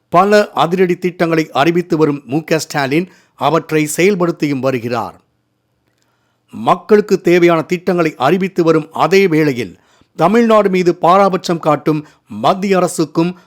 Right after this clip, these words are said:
பதிலடிகளை கொடுத்தே வருகிறார். கலைஞர் பாணியில் மு க ஸ்டாலினும் தமிழ்நாட்டில்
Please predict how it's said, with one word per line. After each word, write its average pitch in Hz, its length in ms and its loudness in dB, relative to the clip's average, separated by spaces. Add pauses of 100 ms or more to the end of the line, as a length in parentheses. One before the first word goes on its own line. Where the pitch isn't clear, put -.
(220)
பதிலடிகளை 175 640 0
கொடுத்தே 175 440 0
வருகிறார். 120 540 -6 (720)
கலைஞர் 185 460 2
பாணியில் 156 460 2 (100)
மு 135 240 -2
க 175 160 2
ஸ்டாலினும் 160 640 0
தமிழ்நாட்டில் 180 720 2